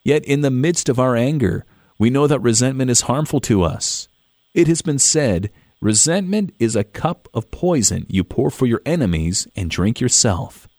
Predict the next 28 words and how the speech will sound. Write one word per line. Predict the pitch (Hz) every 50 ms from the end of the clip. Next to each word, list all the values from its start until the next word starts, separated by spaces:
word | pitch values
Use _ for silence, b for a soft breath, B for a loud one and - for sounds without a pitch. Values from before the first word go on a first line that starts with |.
| _ _ _ _ _ _
It | - 139 151
is | 151 156 151 135 - -
dangerous | 131 123 151 196 190 165 175 156 123 104 98 - -
to | - 101 90
sip | - - - 160 170 180 - _ - - -
and | 98 87 87
savor | - - - 135 139 151 139 113 87
resentment, | 85 82 85 - - 127 147 139 90 87 - - - - - _ _ _ _ _ _ _ _
for | _ - 135 131 -
it | 143 147 139
poisons | - - 135 156 147 139 143 139 131 127
our | 113 110 110
own | 113 117 117 113
soul. | - - - - 98 95 87 80 76 - - - _ _ _ _ _ _ _ _ _ _ _ _ _ _ _ _ _ _ _ _ _ _ _ -
It | 120 123 -
steals | - - - 143 147 160 170 160 160
our | 151 160
joy | 131 - - 110 98 95 98 101 - -
and | - 107 107 110
makes | 127 143 - -
us | 135 - -
captive | - - - 143 151 - - 123 -
to | - - 127 135
our | 120 110 107 -
enemy | 123 135 147 143 117 101 92 95 104 - B B B B B
and | 131 131 113 110
robs | 127 147 165 202 170 - -
us | 95 87 104 - - - - -